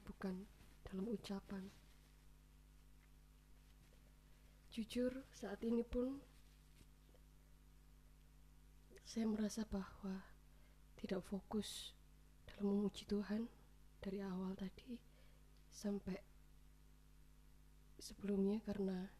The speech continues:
ada sesuatu yang belum beres dalam hati saya mengenai kekecewaan. Sesuatu yang diharapkan namun tidak bisa sesuai dengan apa yang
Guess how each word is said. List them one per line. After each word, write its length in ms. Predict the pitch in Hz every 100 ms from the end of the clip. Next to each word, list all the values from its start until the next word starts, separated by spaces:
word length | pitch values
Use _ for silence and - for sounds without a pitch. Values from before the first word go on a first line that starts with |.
| - - - - - - - - - - - -
ada 160 | 196 208
sesuatu 400 | - 202 - 196
yang 80 | 196
belum 240 | 202 196
beres 400 | 185 185 185 -
dalam 160 | 190 185
hati 160 | 185 190
saya 400 | 196 190 190 190 - - - - - - - - - - - - 214
mengenai 320 | 202 196 196
kekecewaan. 720 | - 190 196 190 190 208 196 - - - - - - - - - - - - - - - - - -
Sesuatu 560 | 208 - 202 196 214
yang 160 | 214 208
diharapkan 560 | 190 196 190 - 214 214
namun 480 | 214 208 214 220 233 - - - - - - - -
tidak 320 | - - -
bisa 480 | 185 - - 196 202 - - - - - - - - - - - - - - - - - - - - - - - - - - - - - - - - - - - - - - - - - -
sesuai 480 | 208 - 202 202 208
dengan 360 | 196 196 196
apa 160 | 196 196
yang 320 | 196 190 196